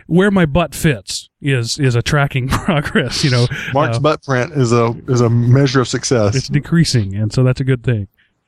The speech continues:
Speaker 2: Well, today I, I, uh, did something that a year ago I would not even have attempted to do,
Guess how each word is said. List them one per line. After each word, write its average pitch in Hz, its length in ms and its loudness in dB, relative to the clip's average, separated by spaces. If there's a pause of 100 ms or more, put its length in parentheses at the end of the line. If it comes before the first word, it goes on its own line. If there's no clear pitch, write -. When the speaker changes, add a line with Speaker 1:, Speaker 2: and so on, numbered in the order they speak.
(600)
Speaker 2:
Well, 127 100 2
today 143 400 2
I, 127 460 2
I, - 20 0
uh, 113 180 2
did 117 220 -2
something 113 440 -4
that 110 220 0 (440)
a 120 160 -2
year 131 160 4
ago 120 160 0
I 117 100 4
would 117 160 0
not 117 140 0
even 107 320 -4
have 120 100 -2
attempted 143 360 -4
to 107 60 0
do, 98 320 0